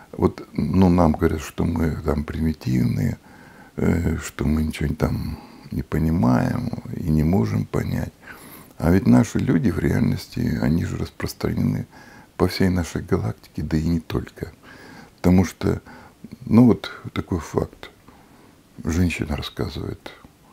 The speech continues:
Ну, она в частный дом, там она вешала бельё постиранное, да. И садится у неё во дворе, прям тарелка, выходит мужик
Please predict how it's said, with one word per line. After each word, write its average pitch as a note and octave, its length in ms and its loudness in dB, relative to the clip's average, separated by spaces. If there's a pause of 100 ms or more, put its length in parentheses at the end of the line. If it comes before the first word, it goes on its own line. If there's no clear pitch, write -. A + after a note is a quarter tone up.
(580)
Ну, A#2 140 2
она G#2 260 2 (280)
в - 80 -16
частный F2+ 360 2
дом, C3 300 2
там - 260 0
она - 340 -2 (120)
вешала C#2 420 -2
бельё B2 480 0 (580)
постиранное, F#2+ 800 2
да. F2+ 320 -2 (680)
И B2+ 220 2 (200)
садится D3 420 4
у G#2 40 2
неё F#2 160 0
во D#2 100 0
дворе, G#2 280 2
прям - 260 -10
тарелка, A2+ 460 -2
выходит - 360 -6 (160)
мужик E2 420 -8